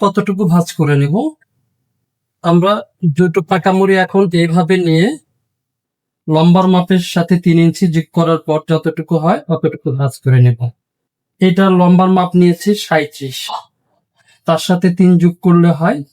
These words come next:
চল্লিশ। তো আমরা এটা চল্লিশ ইঞ্চি প্রথমে এদিকে ভাঁজ দিয়ে নেব, এইভাবে চল্লিশ ইঞ্চি ধরে নিতে পারে। এই আর হচ্ছে আমার একটা ভাঁজ।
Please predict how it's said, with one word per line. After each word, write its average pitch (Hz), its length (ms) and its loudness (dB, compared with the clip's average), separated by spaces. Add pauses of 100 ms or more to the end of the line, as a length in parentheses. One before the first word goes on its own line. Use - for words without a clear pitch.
(120)
চল্লিশ। 165 400 0 (720)
তো 175 60 -4 (120)
আমরা 175 200 2 (100)
এটা 208 160 0 (120)
চল্লিশ 175 400 2
ইঞ্চি 165 200 -2 (100)
প্রথমে 180 360 0
এদিকে 147 240 -4 (100)
ভাঁজ 143 240 -4
দিয়ে 131 200 2
নেব, 120 160 4 (1400)
এইভাবে 170 320 2 (100)
চল্লিশ 160 360 0
ইঞ্চি 143 260 -4
ধরে 143 220 -2
নিতে 127 180 -8 (100)
পারে। 117 180 -4 (1040)
এই 208 220 2
আর 208 80 0 (400)
হচ্ছে 185 320 -4 (100)
আমার 202 160 0 (120)
একটা 180 160 -2 (120)
ভাঁজ। 170 240 2